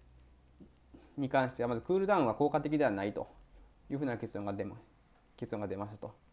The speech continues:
で、むしろ、まあ、ジョギングなどさっき言った足、着地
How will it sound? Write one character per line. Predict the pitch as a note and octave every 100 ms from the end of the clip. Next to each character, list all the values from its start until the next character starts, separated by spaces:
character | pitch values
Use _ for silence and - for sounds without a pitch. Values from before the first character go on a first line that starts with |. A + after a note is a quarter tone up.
| _ _ _ _ _ _ _ -
で、 |
む | D#3
し | G#3+
ろ、 | E3 C#3+ A#2 - -
ま | B2
あ、 |
ジ | C#3
ョ |
ギ | F3
ン | F3+
グ | F3+
な | C3
ど | A2+
さ | -
っ |
き | B2
言 | A2
っ |
た | G2+
足、 | A#2+ F3 - - _ _ _ _ _ -
着 | - E3
地 | - - F3 D3